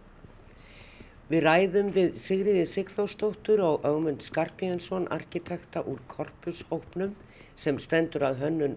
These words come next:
byggingarinnar, og Má Kristjánsson, yfirlæknir smitsjúkdóma á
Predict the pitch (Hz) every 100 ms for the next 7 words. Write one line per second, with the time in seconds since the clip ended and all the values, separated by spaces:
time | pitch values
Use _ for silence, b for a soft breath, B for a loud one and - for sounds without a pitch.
0 | - 156 151 143 151 147 147 202 - B
1 | B B B 143 143 165 185 - - 190
2 | - 147 - 139 120 165 156 139 135 -
3 | 127 - B B B - - 196 185 190
4 | - - 120 107 98 90